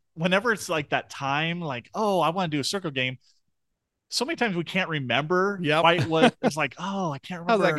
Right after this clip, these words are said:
Speaker 2: game go?
Speaker 1: Right. And so just in the cafe bag would be a list of these games and their instructions.
Speaker 2: Cool. Next on my list, um, is laser drawing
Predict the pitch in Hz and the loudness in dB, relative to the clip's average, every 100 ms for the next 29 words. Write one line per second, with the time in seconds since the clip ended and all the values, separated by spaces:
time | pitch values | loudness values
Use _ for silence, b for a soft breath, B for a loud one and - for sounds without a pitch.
0 | 143 127 120 117 - 196 175 113 - _ | 2 0 -2 -4 0 2 4 2 -4 _
1 | _ - 135 135 139 131 - - 127 113 | _ -4 -2 0 0 0 -4 -4 -8 -6
2 | - 117 127 107 104 98 101 98 101 95 | -4 -2 -2 0 -2 -2 -6 -6 -6 -6
3 | 101 104 - - - 101 95 95 90 90 | -6 -6 -8 -14 -12 -8 -6 -8 -10 -12
4 | 95 92 190 180 170 147 - 107 95 90 | -14 -10 -6 -6 -8 -10 -12 -10 -10 -12
5 | - - - - - _ _ _ _ _ | -16 -18 -20 -18 -20 _ _ _ _ _
6 | _ - 269 - _ _ _ _ _ _ | _ -10 -8 -8 _ _ _ _ _ _
7 | _ 202 254 285 - 202 190 185 175 196 | _ 0 4 4 2 0 2 2 4 2
8 | 226 - - - 147 127 113 113 - 147 | 2 -4 -10 0 2 2 -2 -8 -4 -2
9 | 120 127 131 185 233 220 240 214 180 170 | -2 -2 2 2 2 -2 -2 -2 0 2
10 | 151 151 170 | 2 0 -2